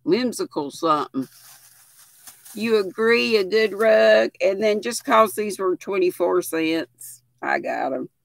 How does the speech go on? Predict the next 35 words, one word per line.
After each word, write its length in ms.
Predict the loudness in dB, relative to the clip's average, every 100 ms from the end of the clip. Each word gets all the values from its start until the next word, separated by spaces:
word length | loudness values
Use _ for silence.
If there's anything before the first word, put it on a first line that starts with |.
| _ _ _ _ _ _ _ _ _ _ _ _ _ _ _ _ _ _ -2
I 160 | 0
can 240 | 2 0 0
use 260 | -4 -4
'em 140 | -4 -2
with 160 | -4
some 260 | -2 -2 2
of 220 | 2 2 -2 -8 -2
my 220 | 0 0
other 340 | 2 2 2 0
minis. 600 | 0 -2 0 2 0 0
They'd 200 | 0 2
be 120 | 0
good 400 | 2 2 0 -2
for 340 | -2 0 0 -4 _ _ _ -20 -20 -20 -20 _ -2
amigurumis 1500 | 0 2 0 -4 -2 0 0 0 -2 -2 -2 -2 -2 -4 -4
or 240 | -4 -2 -4
something. 540 | -2 -2 -2 -2 -2
Not 280 | -2 -4 -2
that 100 | 0
I 140 | 0 0
make 380 | 2 2 0
'em, 300 | 0 0 0
but, 400 | 0 0 0 0 -4 _ _ -6
and 160 | -4
here's 280 | -2 -4 -4
one 200 | -4 -2
of 80 | -2
the 80 | -4
D 240 | -2 0 0
I 160 | 0
Ys 540 | 0 0 0 -2 -4 -12
for 120 | -16
twenty-four 580 | -10 -6 -6 -6 -8 -8
cents 540 | -8 -10 -10 -12 -16 -14
too. 340 | -12 -10 -12